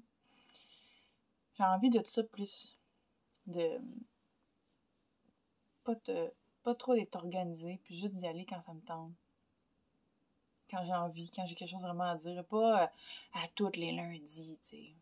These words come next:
J'ai plus envie d'avoir de structure. J'ai envie de laisser la vie être.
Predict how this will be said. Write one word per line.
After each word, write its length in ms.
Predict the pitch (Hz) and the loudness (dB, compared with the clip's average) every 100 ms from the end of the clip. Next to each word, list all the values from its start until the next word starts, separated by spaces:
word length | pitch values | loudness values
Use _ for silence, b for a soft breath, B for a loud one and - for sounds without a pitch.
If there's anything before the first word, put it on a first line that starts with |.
| _ _ - | _ _ -16
J'ai 100 | - | 4
plus 120 | 240 | 6
envie 220 | 208 190 | 6 4
d'avoir 180 | 185 170 | 0 0
de 80 | 156 | -4
structure. 640 | - - - - 165 170 180 | -10 -10 -12 -8 -8 -10 -14
J'ai 60 | |
envie 220 | 170 165 | -14 -12
de 80 | 180 | -10
laisser 240 | 175 165 190 | -8 -8 -6
la 160 | 175 | -6
vie 200 | 160 175 | -6 -4
être. 420 | 180 165 170 - | 0 0 -2 -12